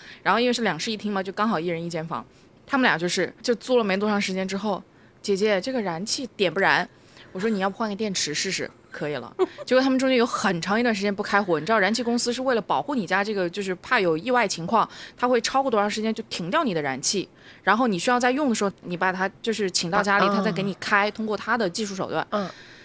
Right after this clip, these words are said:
Speaker 1: 然后他有一天又跟我说，“燃气又点不燃了。”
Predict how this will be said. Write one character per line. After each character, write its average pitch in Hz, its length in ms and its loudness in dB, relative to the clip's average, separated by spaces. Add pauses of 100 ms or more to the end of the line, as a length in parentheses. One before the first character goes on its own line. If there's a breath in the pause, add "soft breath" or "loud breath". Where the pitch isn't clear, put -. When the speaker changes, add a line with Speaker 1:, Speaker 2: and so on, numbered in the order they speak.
(160 loud breath)
Speaker 1:
然 185 120 2
后 202 60 2
他 202 80 0
有 170 120 0
一 160 60 0
天 190 160 -2
又 196 240 0 (120)
跟 180 120 -4
我 156 60 -4
说 165 340 -6
，“燃 185 180 -6
气 262 140 -8
又 269 80 -4
点 180 180 -4
不 151 120 -6
燃 147 100 -4
了。” 156 100 -6